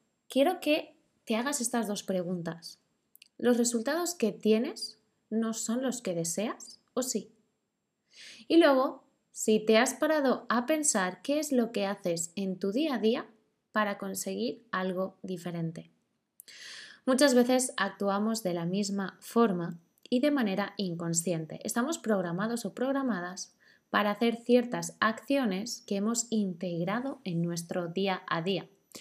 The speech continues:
Pero de algo sí somos conscientes, de que hay veces que el resultado no es el que deseamos o no es el que esperamos, ¿verdad?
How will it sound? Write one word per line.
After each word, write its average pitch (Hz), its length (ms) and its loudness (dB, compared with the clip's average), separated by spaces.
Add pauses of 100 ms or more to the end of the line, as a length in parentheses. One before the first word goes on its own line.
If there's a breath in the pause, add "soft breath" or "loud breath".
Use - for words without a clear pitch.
(720 loud breath)
Pero 247 160 8
de 254 80 8
algo 311 300 4
sí 277 280 2
somos 240 460 2
conscientes, 170 960 -6 (240)
de 208 280 2
que 196 280 0
hay 185 220 2
veces 208 520 2
que 233 160 -2
el 247 80 2
resultado 254 720 0 (180)
no 214 320 2
es 214 180 0
el 175 200 -2
que 190 100 0
deseamos 180 640 -2
o 170 60 -4
no 170 80 0
es 170 100 -2
el 185 180 -4
que 180 120 -2
esperamos, 165 600 -6
¿verdad? 165 420 0